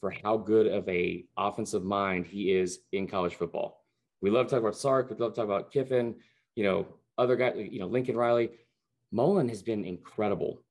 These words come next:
And, and I kept saying this before the season started, even when you lose a Trask, you're gonna get the entire playbook opened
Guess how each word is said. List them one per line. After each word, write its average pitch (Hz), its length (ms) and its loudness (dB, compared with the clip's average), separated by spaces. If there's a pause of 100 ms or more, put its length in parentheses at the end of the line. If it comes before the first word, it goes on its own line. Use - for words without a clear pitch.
(140)
And, 104 180 0
and 113 180 0
I 113 80 0
kept 156 220 -2
saying 156 160 -2
this 131 80 -8
before 117 160 -4
the 95 80 -4
season 170 260 -2
started, 107 340 0 (1300)
even 196 220 6
when 180 120 4
you 143 140 -2
lose 123 140 0
a 95 40 -6
Trask, - 440 -4 (840)
you're 120 160 0
gonna 170 180 4
get 135 200 2
the 110 140 -2
entire 120 400 0
playbook 98 420 0
opened 87 440 -6